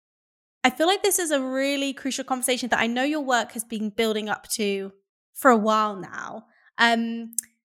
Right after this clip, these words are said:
how has it been writing about this subject? You've written several books at this point,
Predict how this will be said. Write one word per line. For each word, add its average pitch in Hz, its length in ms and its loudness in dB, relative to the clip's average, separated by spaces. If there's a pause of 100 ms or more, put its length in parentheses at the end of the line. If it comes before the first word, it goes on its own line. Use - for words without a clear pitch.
(240)
how 320 200 6
has 370 100 6
it 381 160 -4
been 247 600 2
writing 285 520 4
about 262 280 0
this - 200 0
subject? - 880 -4
You've 240 200 -2
written 233 160 0
several 240 400 2
books - 440 -6
at - 120 -6
this 220 180 -6
point, - 440 -10